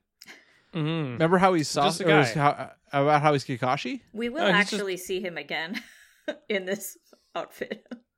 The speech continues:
Speaker 1: No, he's just a guy. He's just a reporter.
Speaker 3: He's just a reporter.
Speaker 2: Do you,
Speaker 3: Yeah, he's
Speaker 2: do you
Speaker 3: just a
Speaker 2: remember,
Speaker 3: humble
Speaker 2: do you,
Speaker 3: reporter.
Speaker 2: do you remember? Do you remember how this is Kakashi?
Speaker 3: Hmm.
Speaker 1: No, no. It's
Speaker 3: Hmm.
Speaker 1: just, he's just a guy.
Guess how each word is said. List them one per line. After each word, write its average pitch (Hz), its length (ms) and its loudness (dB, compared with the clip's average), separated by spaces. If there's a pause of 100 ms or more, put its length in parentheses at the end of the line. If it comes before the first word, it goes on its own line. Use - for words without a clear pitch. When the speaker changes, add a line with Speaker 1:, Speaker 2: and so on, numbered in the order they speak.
(600)
Speaker 1:
No, 247 140 4
he's 180 180 4
just 208 160 -8
a 185 40 -8
guy. 156 240 2
He's 131 160 -6
just 165 160 -10
a 180 60 -2
reporter. 139 500 -4 (200)
Speaker 3:
He's 269 160 -14
just 370 180 -8
a 381 40 -6
reporter. 202 380 -8
Speaker 2:
Do 156 80 -6
you, 170 40 -12 (220)
Speaker 3:
Yeah, - 200 -14 (180)
he's 220 140 -16
Speaker 2:
do 247 60 -10
you - 20 -8
Speaker 3:
just 147 100 -4
a 180 40 -2
Speaker 2:
remember, 185 140 -4
Speaker 3:
humble 185 300 -8
Speaker 2:
do 143 60 -6
you, 151 80 -2
Speaker 3:
reporter. 156 460 -12 (840)
Speaker 2:
do 143 80 -4
you 147 100 4
remember? 135 640 0 (2500)
Do 160 80 -2
you 156 40 2
remember 156 200 4
how 139 120 6
this 127 180 -2
is 123 120 -8
Kakashi? 110 560 -10 (460)
Speaker 3:
Hmm. 165 200 -18
Speaker 1:
No, 165 280 2
no. 123 400 -6 (540)
It's 175 160 -8
Speaker 3:
Hmm. 165 40 -10
Speaker 1:
just, 151 220 -8
he's 160 120 -12
just - 220 -10
a 175 60 -6
guy. - 300 -10